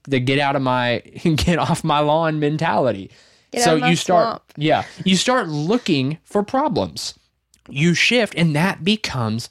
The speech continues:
Speaker 1: sin, because sin is missing the mark. You're no longer focused on the good. You're no longer taking a prayer mentality.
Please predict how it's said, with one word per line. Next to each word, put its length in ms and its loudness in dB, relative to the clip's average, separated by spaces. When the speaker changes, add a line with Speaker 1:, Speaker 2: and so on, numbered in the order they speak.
Speaker 1:
sin, 600 -2
because 260 0
sin 280 0
is 120 -2
missing 480 -4
the 60 -4
mark. 380 0
You're 80 4
no 180 4
longer 300 2
focused 720 -2
on 160 2
the 80 2
good. 300 2
You're 120 2
no 120 2
longer 200 2
taking 300 0
a 60 2
prayer 280 0
mentality. 640 0